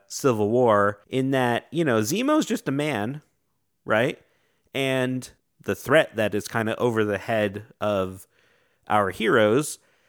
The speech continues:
is the dissolution of, of their partnership. And a-, as cool and successful as the external action and fight sequences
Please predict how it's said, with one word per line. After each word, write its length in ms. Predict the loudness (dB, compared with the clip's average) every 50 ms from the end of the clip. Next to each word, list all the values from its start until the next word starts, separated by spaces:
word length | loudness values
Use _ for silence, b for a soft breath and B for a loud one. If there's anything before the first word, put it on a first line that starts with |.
| _ _ _ _ _
is 320 | 0 2 2 2 0 -2
the 280 | -2 0 0 2 0 0
dissolution 680 | 0 -2 -2 -2 0 0 2 2 2 2 0 -2 0
of, 180 | 2 2 2 2
of 180 | 0 0 0 0
their 140 | -2 -2 -2
partnership. 800 | 2 2 2 2 0 -2 -6 -6 -6 -6 -6 -6 -8 -8 -14 -20 -20 -20 -10
And 280 | -6 -6 -6 -6 -6 -10 _ _
a-, 200 | -6 -6 -6 -4
as 520 | -4 -2 -2 -2 -2 -4 -6 -14 -16 -20 _ _
cool 680 | -12 -6 -2 2 4 4 4 4 4 2 -2 -6 -10 _ -4
and 280 | -4 -2 -2 -4 -4 -4
successful 920 | -6 -4 -4 -2 0 0 0 0 -4 -4 -2 0 0 0 0 -2 -6 b b b b b -2
as 340 | 0 0 2 0 0 -2 -6
the 420 | -6 -6 -4 -4 -4 -4 -6 -6 -6
external 760 | -8 -8 -8 -2 0 0 2 2 0 0 0 -2 -4 -4 -4
action 480 | -6 -6 -6 -6 -8 -6 -6 -4 -4 -4
and 120 | -8 -6
fight 240 | -2 -2 -2 0 -2
sequences 840 | -4 -6 -4 -4 -4 -6 -6 -6 -4 -4 -4 -4 -4 -6 -8 -10 -8